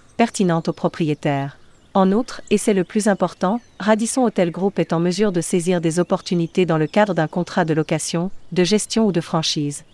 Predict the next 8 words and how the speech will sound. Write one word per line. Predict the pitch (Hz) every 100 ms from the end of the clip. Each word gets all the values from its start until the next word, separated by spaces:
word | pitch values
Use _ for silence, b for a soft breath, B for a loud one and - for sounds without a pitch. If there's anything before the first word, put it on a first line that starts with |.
| -
Cette | - 202 226
approche | 220 214 220 208
industrielle | 185 202 - 190 180 185
constitue | 208 - 202 -
un | 196 175
avantage | 185 190 - 165 -
concurrentiel | - 226 226 202 - 185 165
immédiat. | 160 160 147 143